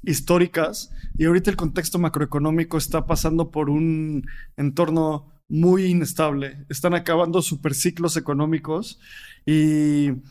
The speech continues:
los, ah, los expertos dicen que estamos a punto de pasar de un enfoque global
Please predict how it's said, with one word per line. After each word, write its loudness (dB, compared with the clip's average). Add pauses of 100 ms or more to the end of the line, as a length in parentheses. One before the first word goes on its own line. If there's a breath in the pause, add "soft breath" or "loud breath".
(380 soft breath)
los, 0
ah, 2
los 2
expertos 2
dicen 2
que 0 (240 soft breath)
estamos 2
a 0
punto 2
de 0
pasar -2 (240 loud breath)
de 4
un 4
enfoque 0
global 0